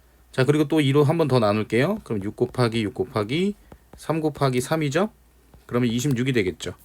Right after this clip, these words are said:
이로 한 번 더 나누면 요렇게 됩니다. 그럼 십삼이 되겠네요. 그러면 이십칠 곱하기 육이니까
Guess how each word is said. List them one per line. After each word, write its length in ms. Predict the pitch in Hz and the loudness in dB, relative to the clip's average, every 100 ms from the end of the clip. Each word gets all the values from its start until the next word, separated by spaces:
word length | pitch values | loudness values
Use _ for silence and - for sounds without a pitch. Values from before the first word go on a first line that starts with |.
| _ _ _ _ - | _ _ _ _ -14
이로 260 | 110 127 135 | -4 0 4
한 140 | 139 | 4
번 140 | 135 123 | 4 2
더 100 | 101 | 0
나누면 760 | 98 98 120 160 175 175 - | -2 0 0 0 -2 -4 -6
요렇게 320 | 101 117 - | -4 -4 -2
됩니다. 420 | 120 90 82 90 - | -2 -2 -6 -12 -16
그럼 180 | - 101 | -12 -10
십삼이 440 | 95 139 - 151 143 | -10 -10 -6 -2 0
되겠네요. 440 | 101 90 92 92 - _ _ _ _ _ _ _ _ | -2 -2 -4 -8 -12 _ _ _ _ _ _ _ _
그러면 260 | - 147 151 | -2 0 0
이십칠 540 | 143 170 160 - 185 185 | -2 -4 -4 -2 0 2
곱하기 380 | 165 - 165 139 | 0 0 0 0
육이니까 840 | 113 131 117 - 92 92 113 175 | 0 2 0 0 -6 -2 -2 -2